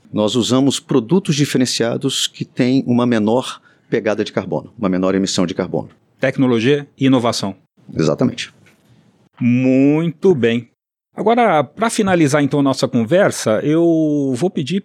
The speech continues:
Speaker 2: que vocês, eh, resumem, se possível, em duas palavras, a tendência da construção civil em dois mil e vinte e três. Vai daí, Felipe.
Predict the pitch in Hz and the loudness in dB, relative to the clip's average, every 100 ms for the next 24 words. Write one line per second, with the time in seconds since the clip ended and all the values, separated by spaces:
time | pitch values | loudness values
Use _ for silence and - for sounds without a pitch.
0 | _ - 285 277 202 190 208 202 - - | _ -6 -4 -2 0 0 2 0 -2 -6
1 | 160 139 - 160 139 135 117 92 269 254 | -4 -4 -2 0 2 2 2 0 -2 0
2 | 277 - 139 143 196 151 107 110 92 117 | 0 2 2 2 2 2 2 2 2 2
3 | 202 117 - 101 92 95 107 139 190 - | 4 2 0 -2 0 0 -2 -2 -6 -6
4 | - 151 160 - 160 120 101 214 196 190 | -8 -8 -6 0 2 2 2 2 2 0
5 | 156 165 160 147 139 156 151 - 120 117 | -2 -2 -2 0 0 2 2 2 2 4
6 | 214 - - _ _ - 175 170 160 156 | 4 2 -2 _ _ -6 -2 2 2 4
7 | 147 143 139 - 117 92 87 - - _ | 2 2 0 0 2 2 0 -6 -12 _
8 | _ 123 123 247 285 123 - 107 - 90 | _ -4 -4 -2 0 0 0 -2 -2 -6